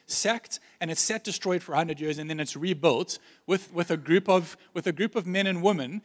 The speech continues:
that are, that are largely, uh, from the underbelly of society. There's no established hierarchy in the city. And so because of the cultural mix and the economic opportunities that lay in the city,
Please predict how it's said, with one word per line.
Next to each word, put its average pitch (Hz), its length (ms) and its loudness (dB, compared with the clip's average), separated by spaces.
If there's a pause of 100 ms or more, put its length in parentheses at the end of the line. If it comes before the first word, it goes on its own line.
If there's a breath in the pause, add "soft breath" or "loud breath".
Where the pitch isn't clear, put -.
(140 soft breath)
that 165 160 0
are, 160 320 4
that 160 140 -6
are 156 120 -2
largely, 185 720 -2
uh, 156 320 -6
from 180 320 -4
the 170 120 -2
underbelly 175 520 2
of 151 60 -2
society. 143 640 -2
There's 151 160 -8
no 180 160 -4
established 170 640 -2 (240 soft breath)
hierarchy 160 640 0 (260 loud breath)
in 170 100 -10
the 165 80 -6
city. 131 380 0 (1300)
And 175 100 -10
so 190 80 0
because 190 300 -2
of 233 80 -2
the 208 60 -2
cultural 196 440 -2
mix 175 300 -2
and 156 160 -8
the 156 120 -10
economic 170 460 -6
opportunities 165 840 -6 (340 soft breath)
that 147 180 -4
lay 165 240 6
in 196 80 6
the 156 80 -4
city, 139 420 -4